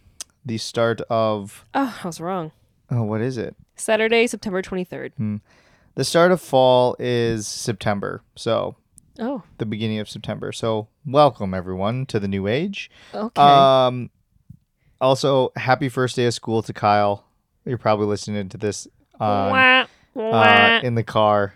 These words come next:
Speaker 1: as you are dri-,
Speaker 2: Wah.
Speaker 1: as you are driving.
Speaker 2: <laughs>
Speaker 1: I hope your first day of school is wonderful.
Speaker 2: I hope that your children like you.
Speaker 1: Or they don't.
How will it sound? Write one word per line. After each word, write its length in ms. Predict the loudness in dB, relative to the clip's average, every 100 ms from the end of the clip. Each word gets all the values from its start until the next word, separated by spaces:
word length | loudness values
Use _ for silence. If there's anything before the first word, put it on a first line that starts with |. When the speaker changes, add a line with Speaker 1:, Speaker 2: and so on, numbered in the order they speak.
| -6
Speaker 1:
as 240 | 0 2
you 100 | 4
are 240 | 4 4 4
dri-, 100 | 2
Speaker 2:
Wah. 880 | 2 0 0 0 0 0 0 0 0
Speaker 1:
as 140 | 0
you 100 | 2
are 140 | 2 4
driving. 480 | 2 2 2 -2 0 0
Speaker 2:
<laughs> 220 | 4 4 4
Speaker 1:
I 60 |
hope 160 | 2 2
your 100 | 0
first 260 | 0 0
day 120 | 2 0
of 100 | 0
school 320 | -4 -2 -2
is 320 | 0 -2 -4 -6
wonderful. 720 | -4 -2 -2 -2 -2 -2 -6 _ _ -18 -18 -20 _ -20 _ _ -20 -20 -16 -14 -14 _ -8
Speaker 2:
I 80 | -4
hope 160 | -2
that 200 | -2 -2
your 760 | 2 2 2 2 2 0 -2 -4 _ -10
children 680 | -2 0 2 0 0 -4 -8 -14 _ _ -10
like 320 | -4 -4 -2
you. 240 | -6 -6 -8 _ _ _ -14 -14 -14 -20 _ -20 _ _ _ _ _ _ -8
Speaker 1:
Or 180 | 0 2
they 120 | 4
don't. 380 | 4 2 0 -4